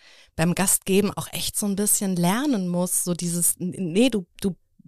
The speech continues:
bist dann nicht Koch, Köchin in der Küche und man, man sieht dich draußen am Gast nicht, sondern nee, nee,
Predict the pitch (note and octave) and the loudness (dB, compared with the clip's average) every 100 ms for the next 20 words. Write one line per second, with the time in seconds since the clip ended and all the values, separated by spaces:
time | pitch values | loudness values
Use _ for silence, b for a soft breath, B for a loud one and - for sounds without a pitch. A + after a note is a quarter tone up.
0 | _ _ A#3+ E4 - - F3+ G#3 F#3+ C4 | _ _ 2 4 2 2 2 4 2 2
1 | - - - A3 B3 - G#3+ G#3 A3+ - | 2 -2 0 4 4 2 -2 2 0 0
2 | F#3+ F#3 - G#3 C4+ C#4 - F#3+ F#3 - | 0 0 0 0 0 -2 0 0 0 -4
3 | B B B B - F3 F#3 - F#3+ F3 | B B B B 2 4 4 2 4 4
4 | G3+ - A#3 - F3+ G3+ - F#3+ F3+ F3+ | 2 0 -2 4 4 6 2 0 2 2
5 | - - F#3+ A3+ G#3 G3 G3+ G#3+ D4+ A#3+ | 2 2 2 2 2 4 4 6 4 2